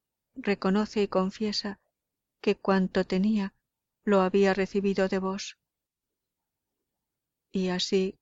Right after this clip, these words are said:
cuando él se glorie, se glorie en el Señor.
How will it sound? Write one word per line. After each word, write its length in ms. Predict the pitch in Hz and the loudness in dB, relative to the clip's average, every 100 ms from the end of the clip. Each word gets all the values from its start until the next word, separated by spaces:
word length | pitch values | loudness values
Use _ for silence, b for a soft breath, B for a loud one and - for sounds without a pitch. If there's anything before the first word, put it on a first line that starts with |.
| _ | _
cuando 440 | - 185 180 180 | 0 2 4 4
él 280 | 185 180 - _ | 2 2 -4 _
se 240 | - 196 | -8 -6
glorie, 580 | 185 190 190 190 185 - _ _ _ _ | -4 0 0 -2 -6 -8 _ _ _ _
se 240 | - - 180 | -8 -2 0
glorie 480 | 180 180 180 185 | 2 2 0 0
en 100 | 175 | 0
el 140 | 175 180 | 0 0
Señor. 500 | - 185 180 185 | -2 0 -2 -4